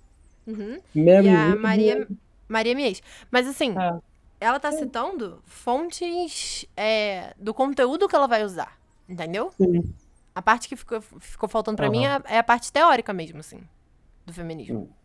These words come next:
Speaker 2: Ah, tipo, qual feminismo? Cara, então, tá. Eu acho que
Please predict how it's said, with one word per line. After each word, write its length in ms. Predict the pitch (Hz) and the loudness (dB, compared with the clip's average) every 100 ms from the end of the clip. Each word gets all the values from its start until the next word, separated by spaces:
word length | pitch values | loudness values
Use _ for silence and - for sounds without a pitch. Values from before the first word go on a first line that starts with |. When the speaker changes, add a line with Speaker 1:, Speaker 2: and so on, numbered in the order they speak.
| _ _ _ _ - | _ _ _ _ -2
Speaker 2:
Ah, 180 | 139 127 | 2 2
tipo, 300 | 123 - - | 0 -16 -8
qual 200 | 143 139 | -4 -2
feminismo? 300 | 143 135 123 - - | -2 -4 -4 -18 -4
Cara, 180 | - 247 | 6 8
então, 300 | 196 95 - | 8 6 0
tá. 380 | - 120 - - _ | 2 2 2 -6 _
Eu 120 | 175 180 | 6 8
acho 240 | 180 - | 8 4
que 520 | 208 208 196 170 127 | -2 0 0 0 -4